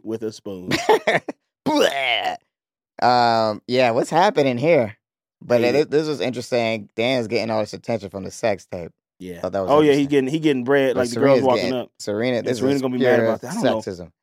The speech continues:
Speaker 1: Like, out of everybody who they know that they can't trust, I don't know why he thinks he can trust Serena. She is the worst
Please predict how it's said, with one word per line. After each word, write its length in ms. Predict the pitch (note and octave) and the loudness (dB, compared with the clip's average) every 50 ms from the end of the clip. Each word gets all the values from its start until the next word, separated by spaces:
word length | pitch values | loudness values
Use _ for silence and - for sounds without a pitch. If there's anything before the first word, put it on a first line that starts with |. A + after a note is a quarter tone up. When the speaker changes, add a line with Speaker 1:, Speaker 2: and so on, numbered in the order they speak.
| _ _ - | _ _ -2
Speaker 1:
Like, 260 | E3+ F3 E3 D3 - _ - | 2 2 2 2 2 _ -2
out 140 | - - E3 | 2 2 2
of 80 | D3+ - _ - | 2 2 _ 0
everybody 580 | G3 A#3+ C#4 D4+ D#4+ D4+ B3+ A#3 A3+ A3+ A3 | 0 0 0 0 0 0 2 2 0 0 0
who 240 | G3+ G#3 G#3 G3+ G3 F#3 | -2 -4 -4 -6 -4 -2
they 160 | F3 E3+ E3 | 0 0 0
know 200 | E3+ E3 E3 E3+ | 0 0 0 0
that 140 | E3 D3+ D3 | 0 0 -2
they 140 | D3+ D3 | -2 -4
can't 280 | C#3+ - C#3+ C3+ B2 A2+ | -4 -6 -10 -10 -10 -8
trust, 320 | - B2 A2 F#2+ F2+ - - | -8 -8 -8 -8 -10 -12 -10
I 100 | B2+ D3 | -8 -6
don't 160 | D#3 D3 B2+ | -6 -6 -6
know 120 | A2 F#2+ F2 | -6 -10 -12
why 680 | F2 F2 F2+ F#2+ G#2 A#2 B2 C3 C3 C3+ C3+ C#3 C3 | -16 -16 -12 -8 -4 -2 0 2 2 2 2 0 -2
he 160 | B2+ B2+ B2+ B2 _ | -4 -6 -10 -10 _
thinks 240 | - A2+ A2+ A2+ - | -10 -10 -10 -10 -10
he 120 | - A#2 | -12 -12
can 140 | A2 A#2 A2 | -12 -12 -14
trust 300 | A2 - A2+ G#2 G2 - | -12 -10 -12 -12 -12 -12
Serena. 380 | - G#2+ G2 F#2 F2+ F2 E2+ E2 | -14 -16 -16 -16 -16 -18 -18 -18
She 300 | - - C3+ C#3 C#3 C3+ | -12 -8 -6 -4 -4 -4
is 140 | C3+ B2+ C3+ | -4 -6 -8
the 200 | B2 A#2 A#2 A#2 | -8 -8 -8 -8
worst 480 | G#2+ G#2 A2 A#2 A#2+ A#2+ A#2+ - _ | -8 -6 -6 -6 -6 -6 -8 -10 _